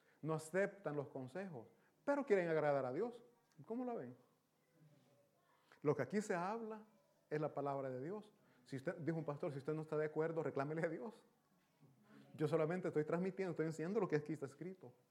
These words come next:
Dijo otro pastor, "Si no está de acuerdo, arranque la página, pues, y así no lo va a leer". <laughs> Pero sea que arranquemos la página o hagamos lo que hagamos,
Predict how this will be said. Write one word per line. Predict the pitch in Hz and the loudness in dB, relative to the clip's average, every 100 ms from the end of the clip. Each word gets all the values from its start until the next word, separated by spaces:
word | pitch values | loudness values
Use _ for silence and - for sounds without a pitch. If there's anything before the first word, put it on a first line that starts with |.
| _ _ _ _ _ _ _ _ _ - | _ _ _ _ _ _ _ _ _ 0
Dijo | 147 | 2
otro | 139 143 | 4 2
pastor, | 135 - 180 | -4 -6 -4
"Si | 139 | -2
no | |
está | 135 147 | 0 2
de | |
acuerdo, | 143 180 139 | 4 6 6
arranque | 135 147 | 4 2
la | 160 165 | -2 -4
página, | 233 220 208 - | -6 -6 -8 -10
pues, | 190 170 | -14 -6
y | 143 | -4
así | 180 | -2
no | 175 | 0
lo | 165 | 2
va | 160 | 2
a | |
leer". | 165 202 156 - - - - - - | 0 -6 -10 -14 -20 -20 -20 -20 -14
<laughs> | - - - - - - _ _ _ _ _ _ _ _ - _ _ _ _ _ _ _ _ _ _ - | -12 -12 -20 -20 -20 -20 _ _ _ _ _ _ _ _ -20 _ _ _ _ _ _ _ _ _ _ 0
Pero | 156 147 | 4 4
sea | 147 202 | 6 6
que | 202 | 6
arranquemos | 190 190 196 190 | 4 2 2 2
la | 185 | 2
página | - 175 143 131 131 | 0 0 0 -2 -2
o | 127 135 135 | -2 -2 -2
hagamos | 131 202 214 | 4 8 8
lo | 202 | 6
que | 190 | 4
hagamos, | 196 247 247 | 2 0 -2